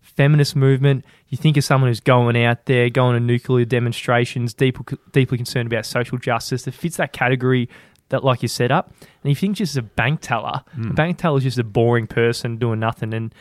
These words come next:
Speaker 1: it doesn't fit the story. But obviously, bank teller is much more likely, and you're losing the probability when you're adding more and more details.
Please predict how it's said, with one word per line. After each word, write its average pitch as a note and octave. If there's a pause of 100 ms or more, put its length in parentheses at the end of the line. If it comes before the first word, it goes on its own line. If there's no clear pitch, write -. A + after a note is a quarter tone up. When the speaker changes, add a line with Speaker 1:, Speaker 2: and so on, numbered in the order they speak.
(200)
Speaker 1:
it A2+
doesn't C#3
fit -
the -
story. A2+
But A#2+
obviously, C3
bank B2+
teller A#2+ (340)
is B2
much C#3
more B2+
likely, A2+
and A#2+
you're A#2
losing C3+
the A#2+
probability B2
when A#2
you're A#2+
adding A#2
more A2+
and A2+
more A2
details. A2